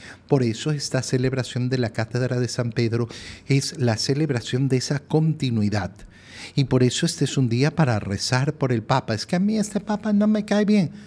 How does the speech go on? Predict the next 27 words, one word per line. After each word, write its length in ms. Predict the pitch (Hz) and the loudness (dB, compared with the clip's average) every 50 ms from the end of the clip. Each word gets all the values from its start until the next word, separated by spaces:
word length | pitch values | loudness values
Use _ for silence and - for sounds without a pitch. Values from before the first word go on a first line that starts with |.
| - - - - - - - | -20 -20 -20 -20 -20 -20 -18
Si 180 | - - - 120 | -8 -4 -2 0
no 140 | 113 131 135 | 0 0 0
te 140 | - 175 | -2 0
tiene 220 | 175 180 175 185 175 | 2 2 2 2 2
que 120 | 151 135 | 2 0
caer 240 | - 120 113 127 143 | 0 0 0 0 0
bien. 400 | 120 110 117 147 175 180 170 147 - - - - - - - - - - - - - - - - - - - - - | 0 0 2 2 2 0 0 -2 -6 -10 -20 -20 -20 -20 -20 -20 -20 -20 -20 -20 -20 -20 -20 -20 -20 -20 -20 -4 -2
Tú 120 | - 139 | 0 0
tienes 340 | - - 180 180 196 - - | 2 4 4 4 4 2 0
que 180 | - - 139 127 | 0 0 2 2
entender 720 | 120 113 113 - - 113 104 101 98 143 175 185 185 - | 2 2 0 0 0 0 2 2 2 2 0 0 -2 -4
quién 260 | - 139 156 175 180 | -2 0 2 2 2
es 180 | 180 175 - | 2 2 0
el 140 | - 113 107 | -2 -2 -2
Papa 380 | - - 151 170 175 - - 135 | -2 -2 -2 -2 0 0 0 0
y 80 | 120 | 0
respetar 840 | 110 104 113 110 - - - 123 113 - - 160 170 175 165 160 - - | 0 0 -2 -2 -2 -2 -2 -2 -2 0 0 0 2 0 -2 -4 -4 -2
al 200 | 131 117 113 110 | 0 0 0 0
Papa 400 | - 156 160 160 160 - 127 117 | 0 0 0 0 -2 -2 -2 0
y 120 | 110 113 | 0 0
amar 420 | 110 107 120 147 160 170 160 - - - | 0 0 0 2 2 0 0 -4 -4 -2
al 180 | 139 131 127 117 | -2 0 0 0
Papa. 540 | - - 175 170 165 - 95 87 82 82 - - - - - - - - - - - - - - - - - - - - - - - - - | 0 0 0 0 -2 -4 -8 -10 -10 -12 -18 -20 -20 -20 -20 -20 -20 -20 -20 -20 -20 -20 -20 -20 -20 -20 -20 -20 -20 -20 -20 -20 -14 -4 0
Y 100 | 156 131 | 0 2
pedir 540 | - - 135 123 156 202 220 226 170 113 107 | 4 4 4 4 4 4 4 4 4 2 -2
por 280 | - - 113 113 110 | -2 -2 0 0 2
él. 280 | 110 98 90 85 80 | 0 -2 -2 -6 -10